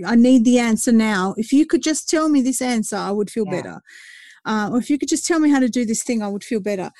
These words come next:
Speaker 1: I get really, um, ever since I was a kid, you know, I just always, uh, I think most of the stuff I know, I taught myself, um,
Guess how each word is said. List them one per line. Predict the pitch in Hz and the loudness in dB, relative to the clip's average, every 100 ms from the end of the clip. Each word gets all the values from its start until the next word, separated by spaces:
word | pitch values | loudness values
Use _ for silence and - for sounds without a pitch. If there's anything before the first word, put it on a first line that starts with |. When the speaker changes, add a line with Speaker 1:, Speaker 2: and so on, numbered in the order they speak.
| - _ | -20 _
Speaker 1:
I | - 349 403 | -6 -4 -2
get | 359 214 | -2 -2
really, | 226 240 226 220 196 - _ - | -2 0 0 -2 -4 -10 _ -6
um, | 208 196 190 190 - _ - | -4 -2 -2 -4 -6 _ -4
ever | 359 | -2
since | 359 226 | 0 -2
I | 196 | -4
was | 165 | -8
a | 160 | -12
kid, | - 285 254 | -6 -4 -2
you | 180 | -4
know, | 202 | -4
I | 226 | -2
just | 277 254 - - | -2 -4 -6 -6
always, | 220 269 320 254 156 113 - - - - 127 | -2 2 2 0 -2 -4 -6 -6 -8 -8 -12
uh, | - | -6
I | 247 | -4
think | 415 302 | 0 2
most | 196 214 233 | 2 -2 -4
of | |
the | 208 | -6
stuff | - 214 202 | -8 -8 -4
I | 190 | -4
know, | 190 196 254 247 | -2 -2 -2 -2
I | 185 | -4
taught | 220 226 - | -6 -6 -6
myself, | 185 175 - 262 156 170 - - | -8 -8 -4 -4 -4 -8 -16 -16
um, | - 196 196 196 | -8 -4 -2 -2